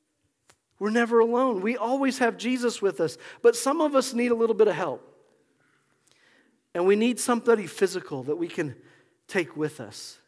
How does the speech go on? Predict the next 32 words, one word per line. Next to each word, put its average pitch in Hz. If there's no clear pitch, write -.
And 185
I 269
think 277
that's 220
true. 254
I 233
think 294
that's 247
what 247
living 240
life 240
together 220
is 202
all 208
about. 208
And 220
I 254
believe 233
for, 240
for 240
us 247
as 233
a 208
church, 247
for 190
anybody 254
who 220
calls 233
P 247
C 214
N 202
home, 214